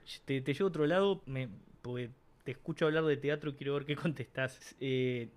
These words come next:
la pe-, la pregunta cine o teatro es una boludez, pero sí, eh, a-, audiovisual o teatro, ¿tenés una preferencia?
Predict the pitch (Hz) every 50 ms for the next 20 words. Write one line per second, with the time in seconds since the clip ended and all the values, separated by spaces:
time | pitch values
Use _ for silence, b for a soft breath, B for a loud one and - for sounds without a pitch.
0 | - _ - 123 127 131 131 131 156 151 - 147 139 139 151 180 196 208 190 -
1 | - 170 170 151 131 143 151 156 160 143 127 139 131 127 123 127 131 131 139 131
2 | 123 - 131 127 120 - - 170 170 180 - - - - - - - - - 127
3 | 123 127 127 131 135 135 131 131 - 165 165 160 143 135 139 135 131 123 131 127
4 | 117 120 135 151 151 156 160 139 123 117 123 139 - - 127 147 160 156 - 170
5 | 151 127 -